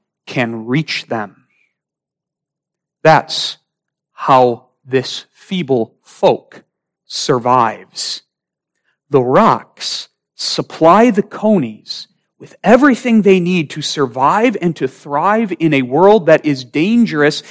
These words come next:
and in fact so dangerous that they otherwise could not survive.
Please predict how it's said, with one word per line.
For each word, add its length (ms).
and 100
in 80
fact 300
so 420
dangerous 680
that 200
they 120
otherwise 720
could 240
not 280
survive. 800